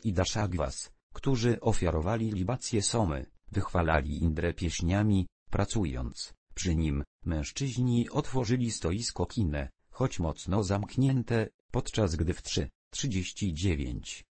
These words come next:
pięć czytamy, gdzie przyjaciel, Indra, wraz z przyjaznymi, energicznymi Nawagwami podążał za krowami na kolanach.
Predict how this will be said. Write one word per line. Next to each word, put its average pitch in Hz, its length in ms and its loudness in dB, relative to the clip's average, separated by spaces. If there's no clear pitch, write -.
pięć 113 380 0
czytamy, 67 560 -4
gdzie 80 260 0
przyjaciel, 64 640 -4
Indra, 73 400 0
wraz 92 440 0
z - 80 -6
przyjaznymi, 92 760 2
energicznymi 92 800 0
Nawagwami 90 680 2
podążał 110 600 4
za 87 240 2
krowami 104 480 0
na 76 140 0
kolanach. 62 720 -2